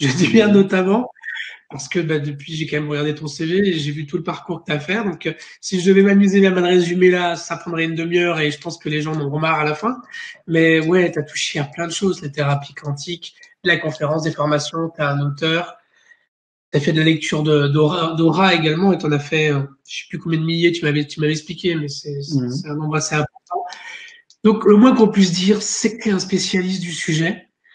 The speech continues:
Speaker 1: c'est que tu connais bien ton truc et je suis très impatient, moi également, de le découvrir. Parce que ça, c'est la chance lorsqu'on est de ce côté-là. Parce que de temps en temps, je suis à ta place, tu vois, Sylvain, mais quand on
Speaker 2: Mhm.
Speaker 1: est sur l'autre place,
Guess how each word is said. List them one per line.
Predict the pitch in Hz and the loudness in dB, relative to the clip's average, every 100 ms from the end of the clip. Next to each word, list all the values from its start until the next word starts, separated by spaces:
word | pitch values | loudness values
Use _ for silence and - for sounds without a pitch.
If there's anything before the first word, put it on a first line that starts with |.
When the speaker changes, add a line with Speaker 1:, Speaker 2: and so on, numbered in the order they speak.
| - _ _ _ | -20 _ _ _
Speaker 1:
c'est | - - - | -12 -8 -8
que | |
tu | - | -10
connais | - 151 147 | -6 -2 -2
bien | 143 214 | 0 0
ton | 240 214 | 0 -4
truc | - 180 185 - - _ _ _ _ | -6 -6 -6 -10 -14 _ _ _ _
et | - 147 135 | -10 -6 -2
je | 143 | -2
suis | - 160 - | -4 -10 -8
très | - 233 202 | -2 2 2
impatient, | 190 185 170 - 208 | 0 -2 -4 -2 -2
moi | 180 175 254 269 | 0 4 6 6
également, | 190 185 185 226 | 4 2 2 4
de | 202 | 4
le | |
découvrir. | 190 202 - 196 196 160 139 - - - - | 4 0 -2 0 0 -2 -6 -16 -20 -18 -8
Parce | |
que | - | -4
ça, | 185 285 | 0 2
c'est | 285 | 4
la | 220 | 2
chance | 196 214 220 208 | 2 0 -2 -4
lorsqu'on | 180 - 196 | -8 0 2
est | |
de | 190 | 2
ce | 185 | 0
côté-là. | - 165 165 165 262 - | -2 -2 0 0 -4 -10
Parce | - _ _ _ _ - | -20 _ _ _ _ -8
que | 196 | -2
de | |
temps | 220 220 | 2 2
en | 214 | 2
temps, | 226 | 2
je | 220 | 2
suis | 196 | 0
à | 165 | 0
ta | 156 | -2
place, | 202 269 - - | -2 -2 -2 -6
tu | 196 | -6
vois, | 190 302 | -2 -2
Sylvain, | 320 208 233 | -2 -2 2
mais | 277 202 | 2 2
quand | - 262 - | 0 -2 2
on | 147 | 2
Speaker 2:
Mhm. | 127 | 2
Speaker 1:
est | 202 | 0
sur | - - 190 | -2 -6 0
l'autre | 190 339 330 | 4 4 4
place, | 277 - - - _ - | -2 -2 -12 -16 _ -20